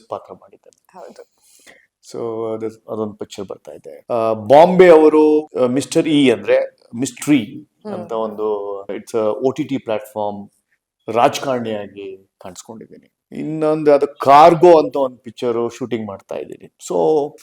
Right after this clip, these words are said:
Speaker 1: ಎಲ್ಲಿ ಅನುಕೂಲ ಇರುತ್ತೋ ಒನ್ ಡೇ, ಟೂ ಡೇಸ್ ಇರೋದು,
Speaker 2: ಹ್ಮ್.
Speaker 1: ಕಂಟಿನ್ಯೂಸ್ ಆಗಿ ಔಟ್ ಸ್ಟೇಷನ್ ಇಲ್ದಿರೋದನ್ನ ನಾನು ಅವಾಯ್ಡ್ ಮಾಡ್ತಾ ಇದ್ದೀನಿ. ಟಿ ವಿ ಸೀರಿಯಲ್ it's more of a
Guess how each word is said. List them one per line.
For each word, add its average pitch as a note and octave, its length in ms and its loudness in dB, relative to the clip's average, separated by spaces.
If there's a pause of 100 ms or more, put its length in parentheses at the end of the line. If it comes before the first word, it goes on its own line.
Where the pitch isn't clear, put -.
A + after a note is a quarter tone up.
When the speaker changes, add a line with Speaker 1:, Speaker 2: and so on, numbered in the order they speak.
(320)
Speaker 1:
ಎಲ್ಲಿ A#3 520 4
ಅನುಕೂಲ F#3 380 2
ಇರುತ್ತೋ D#3+ 380 4
ಒನ್ C#3+ 400 4
ಡೇ, C#3+ 160 8
ಟೂ C#3 260 -2
ಡೇಸ್ C3 280 4
ಇರೋದು, A2+ 580 -2 (140)
Speaker 2:
ಹ್ಮ್. B2+ 80 -6
Speaker 1:
ಕಂಟಿನ್ಯೂಸ್ D3+ 580 -6
ಆಗಿ C3 440 -4
ಔಟ್ B2 220 -6
ಸ್ಟೇಷನ್ B2 420 -8
ಇಲ್ದಿರೋದನ್ನ G#2+ 420 -8
ನಾನು C3 180 -12
ಅವಾಯ್ಡ್ G2+ 360 -6
ಮಾಡ್ತಾ G2 260 -12
ಇದ್ದೀನಿ. F#2+ 360 -14 (640)
ಟಿ F#3 140 -2
ವಿ G3 140 -2
ಸೀರಿಯಲ್ D#3+ 420 2 (1400)
it's C3+ 300 -14
more C3+ 260 2
of C3 80 0 (140)
a A#2 240 0